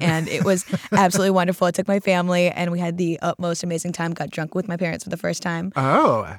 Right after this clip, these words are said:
Speaker 1: They
Speaker 2: I wanna
Speaker 1: brought
Speaker 2: hear about that.
Speaker 1: I gotta tell you. Okay, so in Sorrento, in Italy, it's this marvelous place where they just adore their lemons. Like, women walk around with, like, lemon dresses on.
Speaker 2: Yeah.
Speaker 1: Like,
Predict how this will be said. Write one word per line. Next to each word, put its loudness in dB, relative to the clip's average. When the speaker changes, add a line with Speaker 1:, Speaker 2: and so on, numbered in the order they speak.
Speaker 1:
They 2
Speaker 2:
I 8
wanna 8
Speaker 1:
brought 4
Speaker 2:
hear 4
about 0
that. 0
Speaker 1:
I 2
gotta 4
tell -2
you. -6
Okay, 0
so 4
in 4
Sorrento, 2
in -2
Italy, 0
it's -6
this 0
marvelous 2
place 0
where 2
they 0
just -4
adore 2
their 0
lemons. -6
Like, 0
women 4
walk 4
around 2
with, -2
like, -4
lemon 2
dresses 0
on. 4
Speaker 2:
Yeah. -2
Speaker 1:
Like, 4